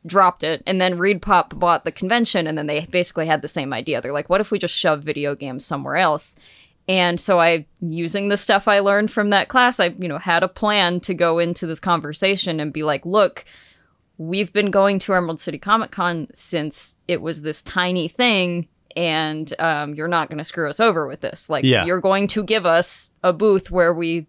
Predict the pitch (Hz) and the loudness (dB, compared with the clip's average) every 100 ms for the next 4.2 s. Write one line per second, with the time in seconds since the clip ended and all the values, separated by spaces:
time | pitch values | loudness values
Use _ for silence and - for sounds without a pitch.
0 | _ - 175 202 196 160 175 160 160 - | _ -6 0 4 4 4 0 -4 -8 -4
1 | 165 151 - - _ _ - - 170 170 | -4 -4 -12 -18 _ _ -20 -10 -6 -4
2 | 170 165 160 - 160 156 165 151 - 170 | -2 -2 -4 -4 -6 -4 -6 -6 -6 -6
3 | - - - 185 _ _ _ _ - 139 | -8 -12 -14 -16 _ _ _ _ -4 -4
4 | 131 131 | -4 -10